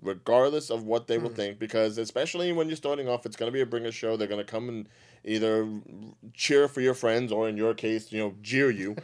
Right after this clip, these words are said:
Speaker 2: <laughs>
Speaker 1: And it's, it's gonna be biased.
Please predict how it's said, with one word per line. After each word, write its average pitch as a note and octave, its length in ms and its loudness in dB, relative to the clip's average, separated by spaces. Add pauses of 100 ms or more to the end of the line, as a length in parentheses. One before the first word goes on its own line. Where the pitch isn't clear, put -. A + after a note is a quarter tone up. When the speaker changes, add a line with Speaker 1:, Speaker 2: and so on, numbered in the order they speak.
Speaker 2:
<laughs> - 400 -6
Speaker 1:
And C3 440 4 (480)
it's, C#3+ 280 2
it's D#3+ 180 6
gonna D3 160 8
be D#3+ 120 0
biased. - 640 -4